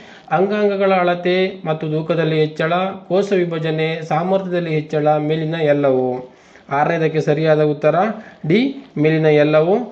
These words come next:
ಅಂಗಾಂಗಗಳ ಅಳತೆ ಮತ್ತು ತೂಕದಲ್ಲಿ ಹೆಚ್ಚಳವಾಗುತ್ತೆ, ಕೋಶ ವಿಭಜನೆ ಆಗುತ್ತೆ, ಸಾಮರ್ಥ್ಯದಲ್ಲಿ ಹೆಚ್ಚಳವಾಗುತ್ತೆ. ನೆಕ್ಸ್ಟ್, ಏಳನೇದು, ಮಾನವನಲ್ಲಿ ಉಂಟಾಗುವ ಗುಣಾತ್ಮಕ ಬೆಳವಣಿಗೆಯನ್ನು ಡ್ಯಾಶ್ ಎಂದು ಕರೆಯುವರು.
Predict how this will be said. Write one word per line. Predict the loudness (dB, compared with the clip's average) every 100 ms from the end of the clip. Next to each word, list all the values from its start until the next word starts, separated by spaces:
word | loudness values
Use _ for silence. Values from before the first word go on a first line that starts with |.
| -14 -4
ಅಂಗಾಂಗಗಳ | -2 0 0 0 2 2
ಅಳತೆ | 2 2 0
ಮತ್ತು | 0 0 -2
ತೂಕದಲ್ಲಿ | 0 2 2 4 2
ಹೆಚ್ಚಳವಾಗುತ್ತೆ, | 2 0 2 2 0 0 -2
ಕೋಶ | -2 -4 -2
ವಿಭಜನೆ | -2 0 0 0 0
ಆಗುತ್ತೆ, | 2 0 0 -2 -2
ಸಾಮರ್ಥ್ಯದಲ್ಲಿ | -4 -2 -2 -4 0 0 2 0 0 -10 -20 -10 -4
ಹೆಚ್ಚಳವಾಗುತ್ತೆ. | -2 2 2 4 4 2 2 0 -2 -10 -20 -20 -20 -8
ನೆಕ್ಸ್ಟ್, | -4 -4 -4
ಏಳನೇದು, | -2 0 0 0 0 -2 -10 -20 -12 -4
ಮಾನವನಲ್ಲಿ | -2 0 0 2 4
ಉಂಟಾಗುವ | 4 4 4 4 2
ಗುಣಾತ್ಮಕ | 2 0 0 2
ಬೆಳವಣಿಗೆಯನ್ನು | 2 2 2 2 2 0 -2 -4 -4 -6 -4
ಡ್ಯಾಶ್ | 0 0 0
ಎಂದು | 0 0
ಕರೆಯುವರು. | 0 2 6 6 4 0 -2 -8